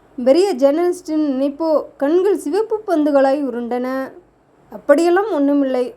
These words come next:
ஆமா, எதுக்கு கேட்கிறீங்க?" "நேத்து ராத்திரி ஃபோன் வந்தது. யாரோ ஒருத்தர் பேசினார்." "என்னையா, பொண்ணை இப்படி அபாரமா வளர்த்திருக்கே?" "பிரமாதம்,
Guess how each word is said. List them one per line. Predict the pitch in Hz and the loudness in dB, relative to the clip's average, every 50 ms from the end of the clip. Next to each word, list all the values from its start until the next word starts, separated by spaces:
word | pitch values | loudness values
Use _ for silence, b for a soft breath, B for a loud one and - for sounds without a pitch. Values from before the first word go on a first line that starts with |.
| - 269 | -8 -6
ஆமா, | 285 302 311 302 285 - | -4 -2 -2 -2 -4 -4
எதுக்கு | 254 254 294 339 427 427 311 | -4 -4 -4 -2 -2 -2 -2
கேட்கிறீங்க?" | 302 311 311 294 - 320 294 302 302 302 302 302 302 302 311 320 339 339 320 - _ _ _ _ _ _ _ _ _ _ _ _ _ | -2 -4 -4 -4 -4 -2 0 0 2 2 2 2 2 2 2 0 -2 -4 -6 -10 _ _ _ _ _ _ _ _ _ _ _ _ _
"நேத்து | - 262 285 277 285 320 285 | -4 -2 -2 -2 0 2 4
ராத்திரி | 269 294 - 440 - 392 392 | 4 4 4 2 0 -2 -2
ஃபோன் | - - 269 269 302 349 | -2 -2 -2 -2 0 0
வந்தது. | 330 262 240 240 240 233 240 254 254 262 - - - _ - | -2 -2 -2 -4 -4 -4 -4 -4 -6 -6 -8 -12 -18 _ -12
யாரோ | 240 254 254 269 302 381 466 453 | -6 -2 0 2 2 4 4 2
ஒருத்தர் | 349 311 311 311 - 311 302 | 2 0 0 -2 -4 -6 -4
பேசினார்." | - 254 240 247 247 277 254 262 269 269 269 269 - - _ _ _ - - - - - - - - - | -2 0 0 0 -2 -4 -4 -2 -2 -2 -2 -2 -6 -12 _ _ _ -20 -20 -20 -20 -20 -20 -20 -16 0
"என்னையா, | - 285 277 294 330 330 311 302 339 339 - - - | 4 4 6 6 4 4 2 0 -2 -2 -6 -2 0
பொண்ணை | 294 302 320 349 339 | 0 2 2 0 0
இப்படி | 302 285 269 - 285 277 269 277 - | -2 -4 -2 0 0 0 0 -2 -4
அபாரமா | - 208 202 214 269 311 349 381 381 381 381 330 269 | -8 -8 -2 2 2 4 4 2 0 -2 -2 -2 -2
வளர்த்திருக்கே?" | 269 269 262 - 320 294 262 - - 285 285 285 311 311 - - _ _ _ _ - 226 | -4 -4 -4 -6 -8 -8 -8 -6 -2 0 2 2 0 -2 -6 -16 _ _ _ _ -10 -4
"பிரமாதம், | 233 262 269 277 311 339 311 320 311 294 285 | -2 0 2 4 4 2 2 0 -2 -4 -4